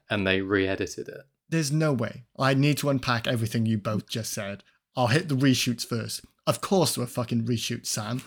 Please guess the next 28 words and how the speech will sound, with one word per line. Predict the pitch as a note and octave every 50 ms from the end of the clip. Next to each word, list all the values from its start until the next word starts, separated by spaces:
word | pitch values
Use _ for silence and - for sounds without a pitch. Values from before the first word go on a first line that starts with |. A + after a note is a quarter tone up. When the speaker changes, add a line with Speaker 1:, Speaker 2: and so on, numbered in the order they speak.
| - - - - - B2+
Speaker 2:
What | C3 C#3+ - C3
Speaker 1:
<laughs> |
Speaker 2:
elements | C#3+ D3+ C#3+ C#3 C#3 C#3 C#3 C#3
of | B2+ A2+
this | C3+ B2 -
movie | C3+ C3 C3 C3 A2+ C3 B2 B2
were | A#2+ B2 C#3 C3+
in | - E3 C3+ B2 B2
that | B2 B2+ C3
other | B2 A#2+ A2 B2 B2
movie? | A#2+ A#2+ A#2 A2+ - C#3+ - -
An | - D#3+ C#3+
Speaker 1:
<laughs> | -
Speaker 2:
R-rated | E3 C#3+ E3+ E3+ D#3+ D3 D3+ D3+ D3 - D#3 C#3 A#2+ -
crime | - - D#3 D#3 D#3 D3+ C#3+
movie. | B2+ A#2+ A2+ A2 G#2 A2 A2+ A#2+ - - _ _ _ _ _ _ _ _ _ _ -
Two, | - C#4 G#3+ C#3+ A2 B2+ D#3+ F#3+ F#3 - - _ _ _ _
what | - A3 B3 A3
do | -
you | B3 A3+
mean | G#3+ A3 G#3+ G#3+ G#3
you | G#3 G#3
jacked | E3+ - - F3+ G3 G3+ - - -
up | F3+ F3 -
the | F#3 E3+
kangaroos? | - F3+ G3 F#3 F#3 F3 F3+ E3+ E3+ A3 G#3 D#3+ A#2+ A2+ A2 -
There's, | - G#3 G#3 G#3 -
like, | G#3+ A3 G#3 G3+ G3+ -